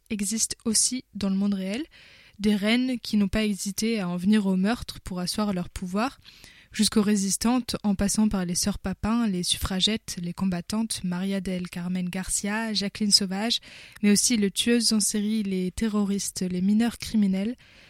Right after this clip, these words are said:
Ces femmes violentes existent, celles qui s'emparent de la violence dans le monde réel pour parvenir à leur fin, quelle qu'elle soit.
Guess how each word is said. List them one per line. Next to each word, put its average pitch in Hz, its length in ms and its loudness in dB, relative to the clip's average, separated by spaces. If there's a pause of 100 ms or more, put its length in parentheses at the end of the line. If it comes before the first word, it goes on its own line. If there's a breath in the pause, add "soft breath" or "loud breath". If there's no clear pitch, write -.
(100)
Ces - 180 2
femmes 240 300 6
violentes 214 440 4
existent, 208 600 -4
celles 196 280 -2
qui - 120 -8
s'emparent 220 680 -2
de 208 80 0
la 190 160 0
violence 202 580 -2
dans 208 120 2
le 208 120 2
monde 214 200 2
réel 196 320 -4
pour - 160 -8
parvenir 196 600 0
à 208 100 -2
leur 190 200 -4
fin, 208 220 -6 (580 loud breath)
quelle 233 180 4
qu'elle 208 180 2
soit. 175 220 0